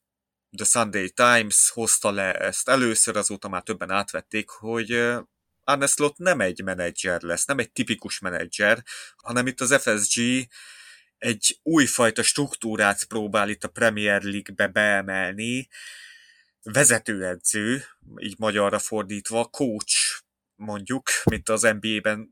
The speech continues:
mondják. Ő főleg a pályán lévő dolgokban ássa bele magát, nyilván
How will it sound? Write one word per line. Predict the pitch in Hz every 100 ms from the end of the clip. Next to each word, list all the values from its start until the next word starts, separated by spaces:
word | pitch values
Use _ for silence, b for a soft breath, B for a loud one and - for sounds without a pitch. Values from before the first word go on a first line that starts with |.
| 123
mondják. | 117 107 120 127 - - B B _
Ő | - 131
főleg | 127 - 165 127 110
a |
pályán | - 120 113 101 92 92 98 _
lévő | 101 104 98 98 98 98 90 _ _ -
dolgokban | 117 110 95 110 - 92 104 101 92 -
ássa | 104 107 -
bele | 98 104
magát, | 98 127 139 135 117 113 - - _
nyilván | 107 120 113 107 98 98 87